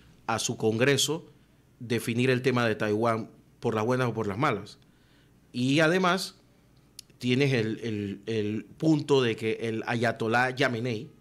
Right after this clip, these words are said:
tiene ochenta y cinco años, tiene un cáncer avanzado y el que iba a ser su sucesor se le cayó el helicóptero. Em,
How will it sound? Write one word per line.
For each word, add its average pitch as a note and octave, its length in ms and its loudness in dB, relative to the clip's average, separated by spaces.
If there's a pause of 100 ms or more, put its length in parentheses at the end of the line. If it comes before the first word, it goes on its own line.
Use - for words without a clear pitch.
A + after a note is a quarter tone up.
(520)
tiene B2+ 280 2
ochenta A#2+ 340 -2
y A2+ 40 -2
cinco G3 340 0
años, C#3 260 0
tiene A#2+ 180 -2
un B2 80 -2
cáncer D3+ 420 0
avanzado A#2+ 600 0 (460)
y B2+ 460 -4 (340)
el G#2+ 380 -8 (100)
que B3+ 100 -6
iba C#3 140 4
a C#3 40 2
ser C#3 180 2
su D#3+ 140 -2
sucesor E3+ 640 0 (480)
se - 180 -2
le A#2+ 60 2
cayó B2 200 2
el C3+ 80 4
helicóptero. A#2 520 -2 (1200)
Em, F#2+ 560 -4